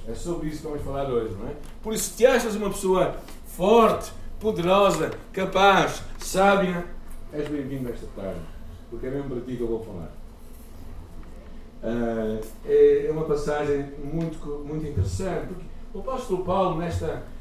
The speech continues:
nesta parte da Escritura, fala quatro vezes do poder. O poder de Deus, o poder da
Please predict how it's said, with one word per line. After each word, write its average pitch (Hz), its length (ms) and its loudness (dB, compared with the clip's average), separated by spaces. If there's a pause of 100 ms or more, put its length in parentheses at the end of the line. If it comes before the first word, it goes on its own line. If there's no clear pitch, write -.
(120)
nesta 156 500 -2
parte 175 480 0
da 110 260 0
Escritura, 170 580 -4
fala 180 340 -2
quatro 254 520 -4
vezes 208 460 6
do 143 60 -6
poder. 98 420 -8 (1400)
O - 80 -8
poder - 380 2
de 135 80 -6
Deus, 180 420 10
o 156 40 -8
poder 156 340 -2
da 151 120 -4